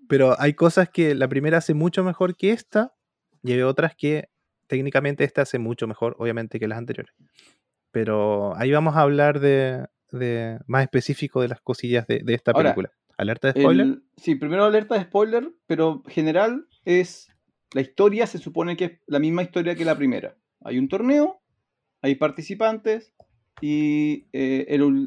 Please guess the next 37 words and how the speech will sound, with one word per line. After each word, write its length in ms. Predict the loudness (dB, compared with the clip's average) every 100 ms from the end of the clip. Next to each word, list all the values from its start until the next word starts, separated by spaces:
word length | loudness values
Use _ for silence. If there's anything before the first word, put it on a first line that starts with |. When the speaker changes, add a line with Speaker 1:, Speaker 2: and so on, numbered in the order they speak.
| -4
Speaker 2:
el 460 | -2 0 -2 -4 -8
destino 460 | -8 -6 -4 0
del 200 | 0 0 0
mundo 520 | 2 2 0 -4 -6
está 320 | -8 -4 -2
en 60 | -2
ese 140 | -6 -6
torneo. 420 | -6 -6 -12 -18 -20 _ _ _ -20 -18 -4
Ya 220 | -4 -2
que 100 | -2
era 180 | 0 0
lo 120 | -2
que 80 | -2
tenía, 420 | -2 0 -2 -4 -12 -14
la, 140 | -10 -10 -10 -10
lo 140 | -8 -4
que 80 |
es 40 | 0
la 60 |
eterna 340 | 0 0 -2 -2
historia 320 | -4 -2 0
de 60 | 2
Mortal 340 | 0 -2 -4
Kombat, 320 | -2 -2 -2
jamás 360 | -2 0 0 0
ha 80 | -2
cambiado, 600 | -2 0 2 2 2 0
todos 200 | 2 2
los 120 | 0
juegos 260 | -2 -2 -2
de 40 |
Mortal 340 | -2 -4 -6 -4
Kombat 320 | -2 -2 -2
tienen 300 | 0 0 0
como 180 | 0 2
el 60 |
mismo 480 | 2 2 -2 -4 -8